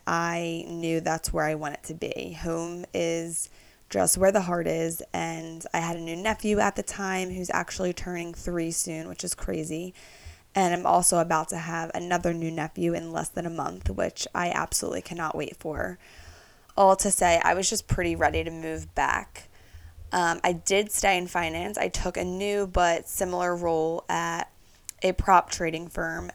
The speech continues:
and I was there for about a year before leaving just a few weeks ago,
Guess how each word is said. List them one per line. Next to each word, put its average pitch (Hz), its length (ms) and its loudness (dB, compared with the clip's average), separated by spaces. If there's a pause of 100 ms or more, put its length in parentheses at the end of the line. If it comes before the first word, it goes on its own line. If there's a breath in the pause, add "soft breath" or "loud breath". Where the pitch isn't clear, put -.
and 175 420 -2
I 180 140 4
was 185 160 0
there 233 260 4
for 185 460 0
about 180 300 0
a 180 40 0
year 165 380 -4
before 175 420 -4
leaving 170 600 -8 (500 loud breath)
just 196 240 4
a 214 60 2
few 214 180 2
weeks 175 260 -2
ago, 151 220 0